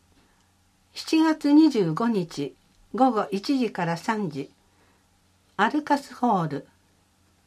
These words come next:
遺言書、相続、成年後見、内容証明の作成など。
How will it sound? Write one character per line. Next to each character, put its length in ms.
遺 280
言 280
書、 300
相 360
続、 480
成 320
年 300
後 280
見、 300
内 300
容 180
証 300
明 200
の 140
作 300
成 260
な 200
ど。 180